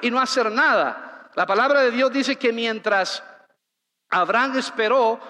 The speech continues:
pues lo que tuvo fue, por algo se llama padre de la fe. Y en el Antiguo Testamento, ya usted lo sabe muy bien esto, la palabra fe aparece de siete formas diferentes, aunque no es traducida como fe,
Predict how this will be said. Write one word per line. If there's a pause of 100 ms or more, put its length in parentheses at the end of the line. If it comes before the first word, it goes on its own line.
(100)
pues
lo
que
tuvo
fue,
por
algo
se
llama
padre
de
la
fe. (500)
Y
en
el
Antiguo
Testamento, (560)
ya
usted
lo
sabe
muy
bien
esto, (220)
la
palabra
fe
aparece
de
siete
formas
diferentes, (400)
aunque
no
es
traducida
como
fe,